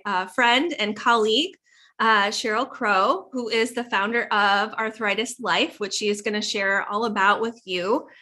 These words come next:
Um, and I wanted just to share a little bit about how Cheryl and I met. So, um, it's pretty crazy, um, that, you know, if we think back maybe ten years ago, making friends through the internet would have been probably thought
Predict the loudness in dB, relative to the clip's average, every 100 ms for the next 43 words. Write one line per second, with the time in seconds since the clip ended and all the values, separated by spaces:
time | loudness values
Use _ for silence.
0 | -20 -8 2 4 4 4 0 0 2 0
1 | -2 -4 -2 0 2 2 0 -4 -4 -2
2 | 0 2 2 0 0 0 0 0 0 -2
3 | -2 -2 -2 -2 -4 0 0 0 -6 _
4 | _ _ 0 4 6 4 2 -2 _ _
5 | 2 4 4 -2 -6 -4 -2 -2 -2 0
6 | 0 -2 -2 -2 0 2 4 4 2 -2
7 | 2 2 2 0 -6 -8 -2 0 0 -2
8 | -6 -4 -2 0 0 2 0 0 -2 -2
9 | -4 -4 -2 -2 -4 -2 -2 -2 -4 -4
10 | -6 0 0 0 -2 0 0 2 2 0
11 | 0 -2 -4 -6 -6 0 2 2 0 -2
12 | -2 0 2 2